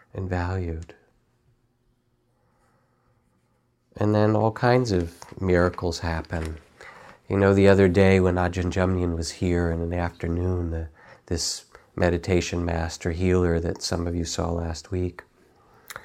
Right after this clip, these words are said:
a young boy came up to him in the course of the afternoon who had been, um, diagnosed with diabetes. And he asked Ajahn Jumnien, he said,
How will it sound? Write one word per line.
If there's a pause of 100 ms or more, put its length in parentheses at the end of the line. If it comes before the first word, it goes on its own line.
(200)
a
young
boy
came
up
to
him (760)
in
the
course
of
the
afternoon (460)
who (200)
had
been,
um,
diagnosed
with
diabetes. (1300)
And
he
asked
Ajahn
Jumnien,
he
said,